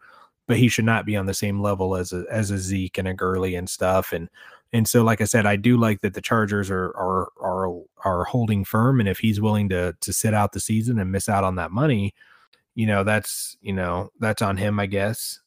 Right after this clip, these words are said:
Um, again, it is a little disappointing 'cause we wanna see the best product out on the field. But, um, I mean, I, I, like, uh, we've said numerous times in, in this podcast, you know, for really for weeks that we,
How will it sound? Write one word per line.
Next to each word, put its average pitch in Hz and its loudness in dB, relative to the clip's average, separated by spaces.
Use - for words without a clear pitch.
Um, 92 -2
again, 107 4
it 101 4
is 107 4
a 92 0
little 104 2
disappointing 101 0
'cause 98 -4
we 98 2
wanna 101 4
see 98 0
the 90 -2
best 90 -2
product 85 -2
out 87 -2
on 87 -2
the 85 -2
field. 87 -4
But, 85 -2
um, 90 2
I 101 2
mean, 107 4
I, 101 2
I, 95 2
like, 110 4
uh, 107 2
we've 113 6
said 101 2
numerous 101 4
times 95 2
in, 95 2
in 110 4
this 98 2
podcast, 95 0
you 101 0
know, 90 0
for 95 -2
really 98 2
for - -4
weeks 104 4
that 90 2
we, 101 0